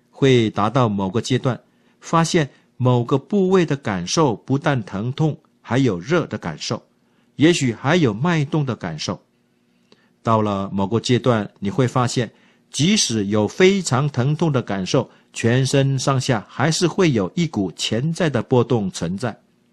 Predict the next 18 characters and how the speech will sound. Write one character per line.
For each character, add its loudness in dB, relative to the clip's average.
一 -6
旦 2
你 -4
到 0
达 -4
了 -2
这 -6
个 -6
阶 -6
段， -6
疼 0
痛 2
就 2
不 -4
再 0
是 -2
疼 -12
痛， -4